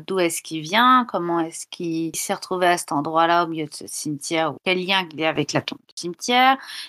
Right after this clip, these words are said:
et est-ce qu'il y avait d'autres disparitions concomitantes qui nous permettraient de relier les uns aux autres, tout simplement. Et effectivement, c'est très intéressant de savoir que, eh ben, notre petit Michael, euh, il a été placé dans un centre psychiatrique pour enfants, et il a disparu comme ça,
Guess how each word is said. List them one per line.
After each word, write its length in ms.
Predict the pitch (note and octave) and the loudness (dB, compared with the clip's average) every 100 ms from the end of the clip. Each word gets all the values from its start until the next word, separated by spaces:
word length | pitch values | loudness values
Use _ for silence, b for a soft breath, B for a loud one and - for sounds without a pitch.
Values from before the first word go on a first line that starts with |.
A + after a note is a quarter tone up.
| - | 2
et 100 | F#3 | 4
est-ce 220 | F#3 - | 4 0
qu'il 80 | G3 | -2
y 40 | |
avait 100 | F3 | 0
d'autres 200 | G3 G3 | 0 -2
disparitions 640 | - F3 - E3+ E3 F3 | -4 -6 -2 -2 -2 -8
concomitantes 720 | E3 E3+ - D#3+ D3+ A3 C4 B3+ | -10 -12 -8 -6 -2 2 2 2
qui 80 | A#3 | 0
nous 40 | |
permettraient 400 | A3+ G#3+ G#3 C4 | 2 2 0 0
de 120 | G#3+ | 2
relier 580 | F#3+ F#3+ F#3+ F#3 B3+ C#4 | 4 4 2 2 4 4
les 220 | G3+ F3+ F#3+ | 4 4 4
uns 140 | G3+ | 4
aux 100 | A3+ | 4
autres, 160 | C#4 - | 2 0
tout 140 | - | -4
simplement. 420 | - F3+ A#3 A#3+ A#3+ D4 B | -4 -2 2 2 2 -2 B
Et 180 | F#3+ F#3 - | 2 2 2
effectivement, 540 | F#3+ G3 - F3+ C4 F#4 | 2 0 0 0 4 4
c'est 140 | F#3+ - | 0 -4
très 120 | G#3+ | 2
intéressant 540 | A3+ - G3 F#3+ G3 A3 | 2 2 2 2 2 -2
de 60 | |
savoir 380 | - D#3+ F3 D#4+ | 0 0 6 4
que, 220 | - F#3+ F3 B B B | 4 -2 -2 B B B
eh 60 | F#3 | -2
ben, 140 | E3+ | 0
notre 140 | E3+ | -2
petit 300 | D#3+ A3+ - | -2 -2 -2
Michael, 680 | F#3+ E3 - D#3+ E3+ B3 E4 | 0 -2 0 2 4 4 2
euh, 160 | F#3 E3 | 0 0
il 180 | E3+ F3+ | 0 2
a 60 | |
été 200 | E3+ - | 0 -2
placé 360 | D#3+ F3 F3 G3+ | -4 -4 -2 -4
dans 100 | F3 | -2
un 120 | E3 | -4
centre 180 | F#3+ F#3 | -4 -6
psychiatrique 600 | - E3 - D3+ - E3 | -8 -8 -6 -6 -8 -12
pour 140 | E3 D#3 | -8 -6
enfants, 320 | - A3 D4 B B B | 0 2 2 B B B
et 200 | G3 B3 - | 0 0 -2
il 200 | G3+ F#3 | -2 2
a 180 | F3+ D#3+ | 2 2
disparu 640 | - E4 - E3 E3 C4 | 0 0 2 2 2 -2
comme 160 | A3 F#3 | -4 0
ça, 260 | E3 A3 | 0 0